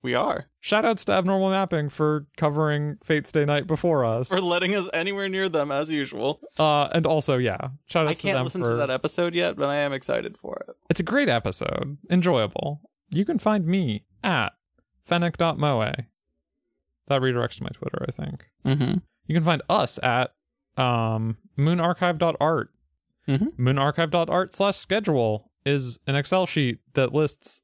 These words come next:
Speaker 2: all of the stuff that we are, that we have the, for the next ten years of podcast.
Speaker 1: We got a lot of podcasts to do.
Speaker 2: Um, Moonarchive dot, wait. Oh, yeah. Moonarchive dot art slash, uh,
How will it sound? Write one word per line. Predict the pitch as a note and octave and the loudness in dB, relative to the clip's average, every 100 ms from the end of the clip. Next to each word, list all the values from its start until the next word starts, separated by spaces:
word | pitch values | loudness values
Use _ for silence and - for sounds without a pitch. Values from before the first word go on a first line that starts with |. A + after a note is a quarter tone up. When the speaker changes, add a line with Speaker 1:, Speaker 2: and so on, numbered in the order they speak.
| _ | _
Speaker 2:
all | C#3+ E3+ E3+ | 2 2 2
of | D#3 | 0
the | D#3 | -2
stuff | - F3 E3+ - | 0 -2 -4 -2
that | D3+ C3+ | -2 0
we | D#3 D#3 | 0 2
are, | D3+ D3+ D3+ - | 2 0 -2 -2
that | D3 C#3+ | -2 -2
we | D3+ D#3+ D#3+ | -2 0 0
have | D3 E3 D#3 A#2 A2+ - - - - - | 0 0 2 0 -2 -8 -18 -20 -20 -6
the, | C#3 C3+ C3 C3+ | -2 0 0 0
for | C3 D3+ | 0 -2
the | D3 | 0
next | D3+ - | -2 -2
ten | D#3+ D#3+ | -2 0
years | D3+ B2+ A#2 | 2 0 0
of | C3+ - | -2 0
podcast. | D3+ C3 A2+ A2 A2+ - - - | -2 0 0 0 -2 -6 -18 -10
Speaker 1:
We | |
got | C3 | -4
a | B2 | 0
lot | C3 C3 | 2 0
of | |
podcasts | - C3 B2 B2 - - | 0 -2 0 -4 -6 -8
to | - | -2
do. | |
Speaker 2:
Um, | D#3 D#3 C#3 C3 B2 B2 A#2 - | 2 4 4 2 2 -2 -4 -4
Moonarchive | D#3+ F#3+ G3 F#3 F3+ | 0 2 2 0 0
dot, | E3 D#3 _ _ _ _ _ _ D3 C3+ - _ | 0 -2 _ _ _ _ _ _ -16 -16 -20 _
wait. | D#3 B2+ F#2 - _ | 0 0 0 -8 _
Oh, | D#3+ D3+ | 2 2
yeah. | C3+ B2 F#2 B2+ D#3 | 2 0 -4 -10 -4
Moonarchive | E3 F#3 F3+ F3 E3 | 0 2 0 0 0
dot | D3 C#3+ | 0 0
art | C3+ C#3+ - | 0 0 -2
slash, | C#3+ B2+ B2 - - - - _ _ _ _ _ _ _ _ | 0 0 0 -4 -14 -18 -20 _ _ _ _ _ _ _ _
uh, | B2+ A#2 G#2+ | -2 0 0